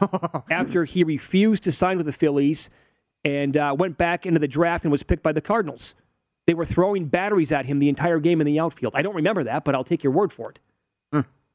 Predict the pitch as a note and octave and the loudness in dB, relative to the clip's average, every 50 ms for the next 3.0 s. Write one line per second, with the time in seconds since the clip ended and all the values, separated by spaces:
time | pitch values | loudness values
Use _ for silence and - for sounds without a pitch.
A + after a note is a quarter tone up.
0 | _ - D3 F3+ F#3 F3 F3 D#3 C#3 C3+ E3 E3 D#3+ D3+ D3 C#3 A#2 C#3+ G#3+ G#3 | _ -2 0 0 2 0 0 0 2 2 2 2 2 2 0 0 0 2 4 4
1 | E3+ F3 F3 C#3+ C#3 C#3 C#3 C#3 C3+ B2 - F3 - - D#3 D#3 D3+ D3 C#3+ C#3+ | 6 4 4 4 2 2 2 0 0 0 0 0 0 2 0 2 4 4 4 2
2 | C#3 C#3+ - - D#3+ D3+ D3 C#3 C#3+ C3+ C#3 B2 C3+ B2 - E3+ E3+ B2+ G#2+ - | 0 -2 -2 0 0 2 2 0 0 -2 -2 -2 -4 -4 -2 -2 -2 -2 -2 -6